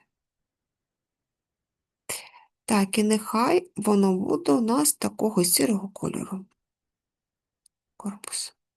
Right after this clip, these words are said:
Так. Е, припасуємо це крісло в наш салон. Виберу фігуру робочу площину,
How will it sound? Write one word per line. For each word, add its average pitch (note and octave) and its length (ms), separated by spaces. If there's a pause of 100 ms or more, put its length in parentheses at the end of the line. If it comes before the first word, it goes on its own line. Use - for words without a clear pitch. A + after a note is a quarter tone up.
(100)
Так. F3 360 (2000)
Е, G#3+ 320
припасуємо A#3+ 880
це F#3 560 (380)
крісло D4 580
в A#3 80
наш C4 400
салон. F#3+ 500 (1400)
Виберу F#3+ 680
фігуру G3 560
робочу F3+ 480
площину, E3+ 960